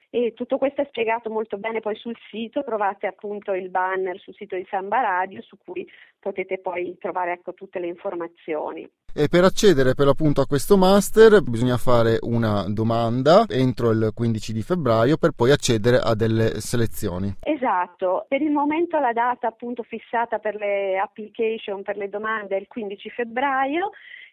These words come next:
Speaker 1: E ci sarà appunto un criterio di merito, eh, su cui poi verranno anche erogate delle borse di studio sia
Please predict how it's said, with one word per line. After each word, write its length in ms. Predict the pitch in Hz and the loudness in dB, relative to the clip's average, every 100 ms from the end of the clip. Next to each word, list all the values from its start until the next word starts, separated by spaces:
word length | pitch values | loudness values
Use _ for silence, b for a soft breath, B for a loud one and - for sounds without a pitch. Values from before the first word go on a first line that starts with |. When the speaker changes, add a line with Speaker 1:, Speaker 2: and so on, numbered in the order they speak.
| - | -4
Speaker 1:
E 180 | 226 226 | -2 -2
ci 100 | 247 | -4
sarà 280 | 262 262 254 | 0 2 2
appunto 520 | - - 240 226 226 | -2 -6 -6 -6 -8
un 60 | 220 | -8
criterio 480 | 208 208 233 240 226 | -8 -4 -2 -2 -4
di 140 | 202 | -4
merito, 960 | 208 220 220 214 202 - 185 175 160 - | -2 -2 0 -2 -6 -4 -2 0 -2 -4
eh, 360 | 185 175 180 - | -4 -4 -6 -10
su 100 | - | -12
cui 220 | 226 220 | -10 -6
poi 220 | 214 202 | -2 -2
verranno 340 | 190 190 185 185 | -2 -2 -2 -4
anche 300 | 196 202 185 | -4 -4 -6
erogate 440 | 185 190 196 185 | -2 -2 -4 -6
delle 220 | 185 185 | -8 -6
borse 380 | 175 196 - 180 | -6 -6 -6 -12
di 120 | 180 - | -12 -18
studio 580 | _ 226 220 208 240 311 320 B B _ - - | _ -10 -8 -6 -4 -4 -4 B B _ -20 -12
sia 420 | 269 247 202 | -4 0 0